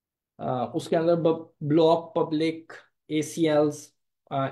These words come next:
इसको false कर दिया, ब्लॉक पब्लिक पॉलिसी, ignore ब-, पब्लिक एसीएल्स,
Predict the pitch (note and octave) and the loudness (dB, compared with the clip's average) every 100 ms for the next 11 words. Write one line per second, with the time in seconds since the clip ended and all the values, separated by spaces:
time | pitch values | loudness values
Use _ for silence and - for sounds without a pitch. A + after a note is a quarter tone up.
0 | D3+ C#3+ E3+ - C#3+ C#3 C#3 C#3+ C#3 C#3+ | -6 -4 -4 0 0 0 0 -2 0 -2
1 | C#3+ C#3 C#3 C#3 C#3 C3+ C#3 C#3+ C#3 C#3 | -2 0 2 2 0 -4 -2 -6 -2 -2
2 | C3+ C3 - D3 C#3 - _ C#3 C#3+ C#3 | 0 -6 -10 -12 -12 -16 _ -8 -2 0
3 | C#3 C#3 C3+ C3 - - C3 C3+ C3+ C#3 | 0 2 -2 -2 -8 -2 -2 0 -4 -2
4 | C3+ C#3+ C3+ C3 C3 | -4 -4 -2 -2 -4